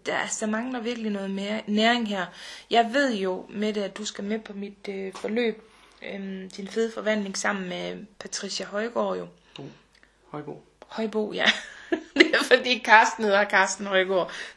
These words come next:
Speaker 1: Det er heller ikke nemt. Nå, men du skal med på forløbet, så jeg, jeg er ret fortrøstningsfuld, fordi det skal nok blive godt her. Øhm, det er bare, øh, det er bare, det er bare interessant, men altså, det er ligesom om, den skiller ud.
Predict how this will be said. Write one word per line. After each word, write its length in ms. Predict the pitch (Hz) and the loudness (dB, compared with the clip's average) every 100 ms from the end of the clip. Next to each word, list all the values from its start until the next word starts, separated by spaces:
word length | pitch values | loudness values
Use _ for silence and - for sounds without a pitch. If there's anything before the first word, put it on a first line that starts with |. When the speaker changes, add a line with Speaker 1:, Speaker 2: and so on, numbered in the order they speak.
| - | 6
Speaker 1:
Det 140 | 220 | 8
er 40 | |
heller 180 | 220 190 | 8 4
ikke 120 | 196 | 0
nemt. 200 | 196 190 | -2 -2
Nå, 200 | 202 208 208 - - - | 8 8 8 -2 -8 -4
men 160 | 233 233 | 2 4
du 120 | 254 | 4
skal 180 | 254 262 | 0 4
med 200 | 247 311 | 8 6
på 60 | 294 | 4
forløbet, 480 | 220 233 262 220 214 | -2 2 4 4 2
så 120 | 220 | 2
jeg, 400 | 214 220 175 160 | 4 6 4 4
jeg 180 | 196 226 | 6 6
er 60 | 190 | 8
ret 160 | 160 175 | 6 6
fortrøstningsfuld, 880 | - - 254 262 208 190 - 226 208 | 0 0 2 0 -4 -6 -6 -6 -6
fordi 460 | 208 196 208 190 - | -6 -4 -4 -6 -6
det 100 | 220 | -6
skal 140 | 220 | -2
nok 260 | 214 240 - | -2 -4 -6
blive 160 | 202 | -10
godt 280 | - 185 - | 0 0 0
her. 240 | 233 233 202 - _ _ _ _ _ _ _ - - _ - | 0 0 0 -10 _ _ _ _ _ _ _ -20 -20 _ -6
Øhm, 380 | 190 185 185 185 | -4 -2 -4 -2
det 120 | 214 | 0
er 40 | |
bare, 340 | 208 196 196 190 180 175 | 4 4 4 4 2 0
øh, 60 | 175 170 _ _ - - - - - - _ - | -4 -12 _ _ -20 -20 -20 -20 -20 -20 _ -6
det 60 | |
er 40 | 208 | 2
bare, 260 | 196 - | 2 2
det 100 | 202 | -2
er 60 | 220 | -2
bare 140 | 208 | 0
interessant, 460 | 208 208 214 233 220 | 0 -2 -2 0 0
men 140 | 202 | 0
altså, 200 | 202 214 | -2 -4
det 140 | 196 220 | -6 -4
er 40 | |
ligesom 320 | 214 269 247 226 | -2 -2 2 2
om, 160 | 240 | 2
den 160 | 226 208 | -2 -2
skiller 360 | - 220 202 | 0 0 0
ud. 280 | 202 262 254 | -2 -4 -8